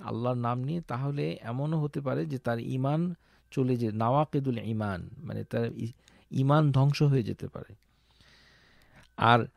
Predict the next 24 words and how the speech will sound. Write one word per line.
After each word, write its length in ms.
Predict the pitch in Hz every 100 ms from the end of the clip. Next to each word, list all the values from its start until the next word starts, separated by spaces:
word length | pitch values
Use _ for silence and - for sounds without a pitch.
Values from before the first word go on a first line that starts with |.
| _ -
আপনি 460 | - 135 - 165
যে 160 | 165 185
আল্লাহর 380 | 151 151 160 160
নামটুকু 720 | 147 147 147 - 156 175 156
জানেন 400 | 117 113 113 131
না, 400 | 156 180 165 101 _ _ _ -
আল 280 | - 123 139
আফু, 600 | 120 131 - 208 202 135 131 113 _ _ -
এটার 340 | 139 180 175
জন্য 240 | 180 190 202
আল্লাহর 400 | 160 165 170 170
কাছে 500 | 175 - 202 196 -
আপনি 280 | - - 170
ক্ষমা 360 | - 170 175
চান। 380 | 165 101 92 120 - _ _ _ _ _ -
যে 320 | 110 143 175
আল্লাহ 560 | 151 156 156 175 170 143
আপনাকে 420 | - 156 156 165
এত 240 | 147 143
কিছু 320 | 156 160 -
দিল, 460 | 147 131 139 175 160 - _ - - _ -
যিনি 460 | 107 117 131 156
আপনার, 640 | 147 139 - 143 147 135 - _ _ _ _
আ, 120 | -